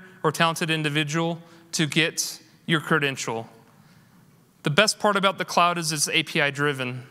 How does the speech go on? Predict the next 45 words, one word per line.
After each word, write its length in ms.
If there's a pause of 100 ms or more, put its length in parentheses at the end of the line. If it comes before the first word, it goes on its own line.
(120)
The 80
worst 260
part 200
about 180
the 80
cloud 300
is 120
it's 140
A 100
P 160
I 80
driven. 440 (420)
Once 200
credentials 440
have 160
left 240
your 120
environment, 640 (180)
depending 320
on 120
how 120
privileged 420
they 140
are 160
and 240
the 100
skill 460
of 80
the 100
attacker, 480 (800)
it 120
might 240
be 120
minutes 320
before 300
your 100
infrastructure 440
is 80
actually 280
damaged. 400 (2000)
Does 140
anyone 300
run 180
a 60
waf 520